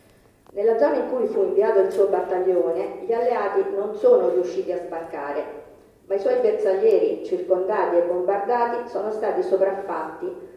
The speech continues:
tanto che di trecento che erano, solo sette sono sopravvissuti.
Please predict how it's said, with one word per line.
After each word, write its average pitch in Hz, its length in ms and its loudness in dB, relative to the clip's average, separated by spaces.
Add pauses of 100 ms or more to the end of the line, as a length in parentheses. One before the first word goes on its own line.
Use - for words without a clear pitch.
(160)
tanto 240 300 -2
che - 180 0
di - 60 -6
trecento - 600 -2
che - 80 -2
erano, 180 540 -2
solo 240 300 4
sette - 360 -4
sono 170 220 -6
sopravvissuti. 165 1040 -6